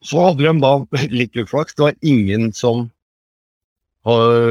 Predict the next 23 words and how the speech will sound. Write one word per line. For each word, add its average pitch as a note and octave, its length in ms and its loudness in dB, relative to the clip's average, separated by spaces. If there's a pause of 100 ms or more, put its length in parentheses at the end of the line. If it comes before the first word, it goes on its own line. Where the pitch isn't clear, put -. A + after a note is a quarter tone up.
(280)
var G#2 300 2
i - 20 -14
sesongen, G#2+ 400 -4
vært F#2 160 -6
her G2 140 -4
oppe - 100 -20
i - 60 -16
sesongen A2 320 -6
før, E3 160 0
altså C3+ 160 -10
det - 80 -20
kom B2 160 -4
da A2+ 100 2 (880)
syv A#2 320 -4 (180)
rookies, A#2+ 480 -2 (880)
svensker, C#3+ 480 -2 (1500)
eh, B2 720 2 (1040)
og F3 240 2
de D#3+ 80 -6
kommer C#3+ 300 2
opp - 120 -12
her, D#3+ 240 0
og D3 460 2